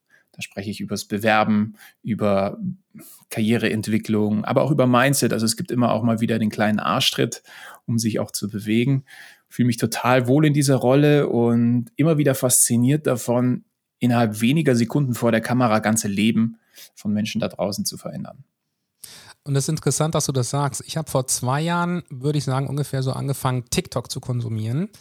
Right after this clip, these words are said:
Speaker 2: Und es sind so zwei bis drei Persönlichkeiten, die, die haben mich dazu gebracht, bei TikTok zu bleiben. Das ist einmal der Doktor Robin Kira,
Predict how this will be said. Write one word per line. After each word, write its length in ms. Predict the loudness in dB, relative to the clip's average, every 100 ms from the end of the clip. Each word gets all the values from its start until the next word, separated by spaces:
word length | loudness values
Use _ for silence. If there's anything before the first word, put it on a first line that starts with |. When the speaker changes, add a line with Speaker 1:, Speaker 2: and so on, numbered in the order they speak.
| _ _ _ _
Speaker 2:
Und 180 | -2 0
es 120 | 0
sind 160 | -2 -2
so 200 | 0 0
zwei 400 | -2 -2 -2 -2
bis 140 | -4
drei 220 | -4 -6
Persönlichkeiten, 960 | -2 -2 0 -2 -4 -4 -6 -4 -8 -6
die, 300 | -8 -8 -10 -12
die 160 | -6 -2
haben 100 | -2
mich 100 | -2
dazu 260 | -4 -4 -4
gebracht, 400 | -4 -6 -8 -8
bei 80 |
TikTok 380 | -8 -8 -8 -8
zu 120 | -8
bleiben. 340 | -8 -6 -4 -4
Das 120 | -4
ist 60 | -4
einmal 180 | -2
der 80 | 0
Doktor 300 | -2 -2 -2
Robin 240 | 0 0 -2
Kira, 460 | -2 -4 -4 -6